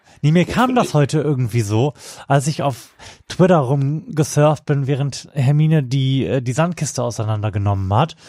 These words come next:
Speaker 1: Und alle, alle sind gerade irgendwie am Start und versuchen, sich irgendwie ein bisschen nach vorne zu schieben. Also ich, ich will da gerade überhaupt gar nichts zu sagen, weil ich auch der Meinung bin, dass so eine grundsätzliche Politikerschelte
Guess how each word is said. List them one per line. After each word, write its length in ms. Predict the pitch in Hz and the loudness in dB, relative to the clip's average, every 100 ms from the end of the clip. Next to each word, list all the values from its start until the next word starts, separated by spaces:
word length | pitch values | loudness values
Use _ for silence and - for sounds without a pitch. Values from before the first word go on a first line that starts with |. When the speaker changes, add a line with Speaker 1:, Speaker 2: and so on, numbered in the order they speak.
| - - | -20 -6
Speaker 1:
Und 300 | 151 135 131 - _ _ _ _ _ _ _ - | -2 -2 -2 -12 _ _ _ _ _ _ _ -2
alle, 500 | 175 214 208 190 - | 2 4 4 2 0
alle 220 | 214 202 | -2 0
sind 200 | 190 190 | -2 -2
gerade 260 | 180 190 160 | 0 2 0
irgendwie 280 | 180 175 165 | 0 0 0
am 100 | 160 | 0
Start 340 | - 156 175 | 0 0 0
und 120 | 165 | 0
versuchen, 420 | 156 143 160 165 | 0 0 0 2
sich 200 | 156 - 123 | 2 -2 -4
irgendwie 260 | 160 147 | -4 -2
ein 60 | 151 | -2
bisschen 260 | 151 - 147 | -4 -2 -2
nach 140 | - | -2
vorne 340 | - 165 151 | -2 0 0
zu 140 | - 110 | -2 -6
schieben. 460 | - 123 120 156 - - - _ - - | -4 -2 0 0 -2 -16 -20 _ -20 -10
Also 160 | 185 180 | -6 -6
ich, 320 | - - 180 165 - | -6 -6 -6 -6 -4
ich 160 | 196 143 | 0 4
will 100 | 180 | 4
da 100 | 185 | 4
gerade 380 | 143 151 147 135 | 2 2 2 0
überhaupt 480 | 151 131 160 - | 0 0 0 0
gar 160 | 135 143 | 0 2
nichts 200 | 147 - | 0 -4
zu 80 | 123 | -4
sagen, 380 | 107 123 131 123 | 0 0 2 0
weil 280 | 123 127 135 | 0 0 -4
ich 160 | 135 | -6
auch 260 | - 160 131 | 0 0 2
der 140 | 135 | 0
Meinung 320 | 120 127 131 123 | 0 0 0 -2
bin, 160 | 123 | -2
dass 140 | 120 - | -2 0
so 80 | 120 | 0
eine 140 | 117 | 0
grundsätzliche 680 | 123 110 123 - 120 - - | 0 0 -2 -2 -10 -10 -10
Politikerschelte 920 | 113 123 - 131 113 123 123 127 | -6 -6 -4 -4 -2 0 2 0